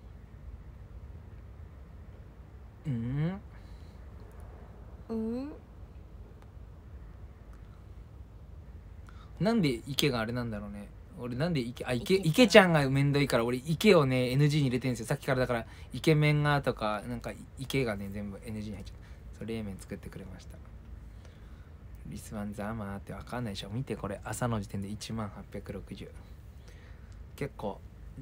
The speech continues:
Speaker 1: 一万五千ぐらいいってんじゃねえかな、今。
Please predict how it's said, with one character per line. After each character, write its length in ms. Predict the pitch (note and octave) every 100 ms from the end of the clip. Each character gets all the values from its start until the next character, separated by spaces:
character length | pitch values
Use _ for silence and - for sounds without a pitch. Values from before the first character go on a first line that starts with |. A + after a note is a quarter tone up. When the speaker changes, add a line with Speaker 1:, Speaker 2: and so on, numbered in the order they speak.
| -
Speaker 1:
一 240 | D#3 -
万 240 | G#3 G#3+ F#3+
五 120 | E3+
千 380 | F3+ F3+ F3+ F3 - - - -
ぐ 100 | D#3+
ら 120 | F3 D3+
い 60 |
い 20 |
っ 20 | C#3+
て 220 | - F#3+
ん 60 |
じ 80 | F3
ゃ 20 |
ね 100 | D3+
え 40 | B2
か 100 | A2
な、 140 | G#2+
今。 220 | G#2+ G2+